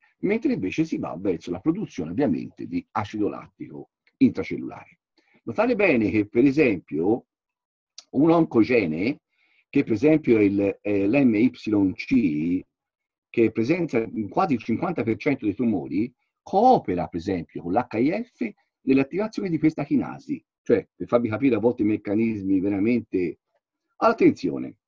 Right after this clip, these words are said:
il ruolo del metabolismo quindi, che accade di conseguenza? Intanto c'è tutta un'attivazione dei trasportatori del glucosio glut uno e glut tre,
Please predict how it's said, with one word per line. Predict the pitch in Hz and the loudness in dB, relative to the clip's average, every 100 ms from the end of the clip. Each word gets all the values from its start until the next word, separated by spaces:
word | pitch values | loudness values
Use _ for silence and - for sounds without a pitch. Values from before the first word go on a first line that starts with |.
| _ _ _ _ _ | _ _ _ _ _
il | - 226 | -4 0
ruolo | 233 254 233 | 2 4 4
del | 196 | 4
metabolismo | 180 160 143 104 82 80 87 | 2 4 4 2 0 -2 -6
quindi, | 80 73 65 76 - | -6 -8 -6 -6 -4
che | 254 | -2
accade | 240 - - 90 76 85 | -2 -4 -4 -4 -4 -8
di | - | -8
conseguenza? | 82 - 73 64 57 - - - | -8 -10 -10 -10 -12 -16 -18 -6
Intanto | 240 247 254 240 | -4 -2 -4 -6
c'è | 165 110 | -6 -6
tutta | - - | -6 -6
un'attivazione | 123 110 107 101 - 139 123 | -6 -4 -6 -6 -6 -2 -2
dei | 92 87 | -2 -4
trasportatori | 92 - 92 85 87 127 101 - _ _ _ | -8 -8 -10 -8 -6 -4 -4 -8 _ _ _
del | 101 95 | -4 -2
glucosio | 101 131 104 87 | 0 0 -2 -4
glut | 80 147 151 | 2 2 4
uno | 104 113 | -2 -2
e | 87 | -2
glut | 95 107 87 | -4 -6 -8
tre, | 82 67 | -10 -12